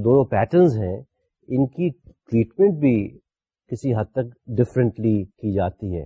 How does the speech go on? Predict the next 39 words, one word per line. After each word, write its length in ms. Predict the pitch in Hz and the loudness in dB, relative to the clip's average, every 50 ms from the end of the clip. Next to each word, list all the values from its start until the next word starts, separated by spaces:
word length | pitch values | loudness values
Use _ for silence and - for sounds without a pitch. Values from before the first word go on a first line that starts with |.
| - _ _ _ _ _ _ _ _ _ | -12 _ _ _ _ _ _ _ _ _
یہ 140 | 143 165 196 185 | 0 0 4 4
جو 60 | 196 180 | 4 4
دو، 160 | 165 180 170 - - _ _ _ 120 | 6 4 4 2 0 _ _ _ 0
دو 100 | 147 160 151 | 2 4 6
میجر 240 | 147 147 156 185 180 - - | 6 6 6 4 2 2 2
پیٹرنز 380 | 143 135 139 - 180 170 151 | 2 2 4 4 4 4 4
ان 80 | 151 139 | 2 0
کی 100 | 131 139 | -2 -2
میں 100 | 127 120 98 101 | -2 0 0 2
بات 220 | 107 110 107 - | 2 0 0 -2
کر 140 | - 107 101 | -2 -4 -2
رہا 100 | 92 107 | 0 0
ہوں 60 | 120 | 0
یا 120 | 127 123 117 117 | 0 0 2 2
میجر 220 | 113 110 123 117 - - | 2 2 2 0 0 -2
فارمز 340 | - 113 120 131 135 120 - - | 0 0 2 2 2 0 -2 -4
کہہ 140 | 107 90 82 80 | -4 -4 -4 -4
لیجیے، 340 | 90 85 85 101 127 143 147 143 _ _ _ _ _ _ _ _ - 131 | -6 -8 -4 -2 0 0 -2 -2 _ _ _ _ _ _ _ _ -12 -12
اس 120 | - - | -12 -8
کی 160 | - 160 147 | -6 -2 0
جو 100 | 143 135 110 - _ | 0 0 0 0 _
پہلی 260 | 131 127 143 165 180 170 151 - - _ _ _ _ _ _ _ _ _ _ | 0 2 4 4 4 4 2 0 -6 _ _ _ _ _ _ _ _ _ _
ٹائپ 320 | 117 101 110 117 110 - 123 | -2 0 0 0 0 0 0
ہے، 160 | 123 131 135 | 2 2 2
اس 460 | 131 - _ _ _ _ - 135 - - | 0 -2 _ _ _ _ -14 -14 -10 -6
کو 120 | 147 131 | -4 -2
ہم 80 | 135 123 - | -2 -2 0
ٹائپ 260 | 120 117 127 120 117 113 | 2 2 2 2 0 0
ون 140 | 127 135 127 | 0 2 2
ڈائبٹیز 500 | 107 110 101 98 87 92 104 101 92 - | 2 0 0 0 0 -2 -2 -4 -4 -4
کہتے 380 | - 82 73 71 - 82 78 76 | -6 -6 -6 -6 -8 -12 -14 -14
ہیں. 80 | 78 - _ _ _ _ _ _ _ _ _ _ _ _ - | -14 -18 _ _ _ _ _ _ _ _ _ _ _ _ 0
So 100 | 143 143 | 2 4
یہ 120 | 147 139 | 4 4
جو 80 | 135 123 - 135 | 4 2 2 2
ٹائپ 180 | 131 135 - - - 95 101 | 0 0 0 -2 -4 -2 0
ون 200 | 113 151 202 190 | 2 4 4 4
ڈائبٹیز 560 | 147 143 131 110 113 113 - 117 110 101 95 | 4 4 2 2 2 0 -2 -2 -2 -2 0
ہے، 180 | 95 90 92 | 0 0 -2